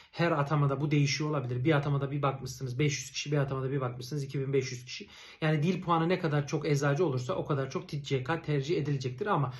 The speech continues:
şunu söyleyebilirim. İl sağlık, ilçe sağlık, üniversite hastanesi ve devlet hastanesindeki yarıştığınız eczacılardan atanmak için yarıştığınız, kuraya girdiğiniz eczacılardan çok çok daha az olduğunu, dörtte bir, beşte bir oranında, belki onda bir oranda olduğunu söyleyebilirim. Görüşmek üzere.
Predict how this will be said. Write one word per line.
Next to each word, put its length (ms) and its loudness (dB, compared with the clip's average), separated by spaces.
şunu 180 0
söyleyebilirim. 640 0
İl 160 2
sağlık, 360 2
ilçe 220 -2
sağlık, 280 0
üniversite 340 0
hastanesi 380 -2
ve 60 -4
devlet 240 4
hastanesindeki 840 -2
yarıştığınız 600 4
eczacılardan 580 2
atanmak 380 0
için 200 -6
yarıştığınız, 540 2
kuraya 280 4
girdiğiniz 260 0
eczacılardan 560 0
çok 220 -6
çok 160 -6
daha 200 2
az 200 6
olduğunu, 380 0
dörtte 340 4
bir, 180 2
beşte 320 4
bir 80 2
oranında, 460 0
belki 260 0
onda 380 4
bir 80 2
oranda 360 0
olduğunu 320 2
söyleyebilirim. 640 0
Görüşmek 400 2
üzere. 260 -8